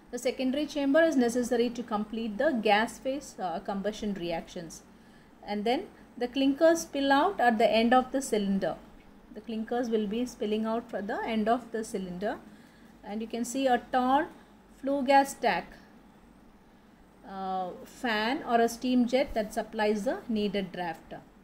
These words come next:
And ash drops through the grate, but many particles are carried along with the hot gases. The particles and any other combustible gases may be combusted in an afterburner. So this is a typical rotary kiln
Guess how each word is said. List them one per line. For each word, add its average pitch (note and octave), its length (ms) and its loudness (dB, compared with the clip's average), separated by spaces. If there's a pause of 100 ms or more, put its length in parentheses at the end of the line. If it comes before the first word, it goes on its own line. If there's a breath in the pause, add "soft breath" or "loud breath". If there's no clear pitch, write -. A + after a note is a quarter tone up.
(420 loud breath)
And A3 160 -4
ash B3+ 320 0
drops B3 400 2
through C4 240 -2
the B3 120 6
grate, A#3 480 2 (140)
but A3 220 -2
many B3 240 2
particles A#3 680 0
are A3 120 2
carried G#3 520 0
along B3+ 400 2
with A#3+ 140 2
the D4+ 180 -2 (140)
hot G3+ 240 0
gases. E3+ 500 -4 (360 loud breath)
The G#3+ 80 -8
particles B3+ 600 -4
and A3+ 160 -2
any C4 360 2
other C#4+ 340 2 (340 loud breath)
combustible A#3 540 -2
gases G#3 500 -2
may G3+ 140 -6
be D4+ 220 -8 (100)
combusted G3+ 540 -4
in F#3+ 120 -4
an C4+ 120 -6 (100)
afterburner. F3 720 -8 (360 loud breath)
So G#3 140 -12
this A3+ 220 -8
is C4 180 -6
a C4+ 100 -2
typical C4 480 -8 (360)
rotary A3 420 -4
kiln C#4+ 260 -8